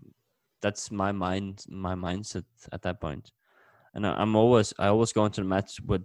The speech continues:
that I want to learn something, but people are different, and with some it's, I don't learn anything because they're some,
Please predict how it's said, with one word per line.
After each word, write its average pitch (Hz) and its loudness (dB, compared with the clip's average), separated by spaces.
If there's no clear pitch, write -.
that 92 -4
I 95 0
want 98 -4
to - -6
learn 101 2
something, 90 -6
but 85 -6
people 110 -2
are 95 4
different, 98 -6
and 95 -6
with 95 -6
some 123 2
it's, - -4
I 101 0
don't 101 0
learn 98 0
anything 110 -2
because 95 -2
they're 95 0
some, 95 -4